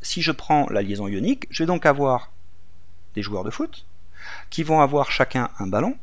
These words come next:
et ils vont chercher à tirer au but. Et au but, qu'est-ce que je vais avoir ? Des gardiens qui vont récupérer la balle. Je vais donc avoir un échange d'électrons, je vais avoir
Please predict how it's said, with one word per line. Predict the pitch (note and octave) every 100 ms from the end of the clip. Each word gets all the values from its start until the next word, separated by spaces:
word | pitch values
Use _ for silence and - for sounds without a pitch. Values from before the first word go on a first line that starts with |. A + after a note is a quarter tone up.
| - -
et | G3
ils | C#3
vont | B2+
chercher | - F#2+ - - - -
à | D3+
tirer | D#3+
au | C#3+
but. | A#2+ G#2 - - -
Et | C#3
au | C#3
but, | C3 -
qu'est-ce | - -
que |
je | G2
vais | G2
avoir ? | G#2 D3 - - -
Des |
gardiens | A#2+ F#2 F#2 D#3
qui | -
vont | A#2
récupérer | C3+ - - F2+ A2+ - -
la | F2+
balle. | - - - - - - - -
Je | - F#3
vais |
donc | F#3+ F3+
avoir | D3+ C#3 C3+ B2 A2
un | G#2
échange | A#2+ - B2+
d'électrons, | A2+ G#2 - A3 C#4 -
je | C3+
vais | C3
avoir | B2+ B2+ C3 B2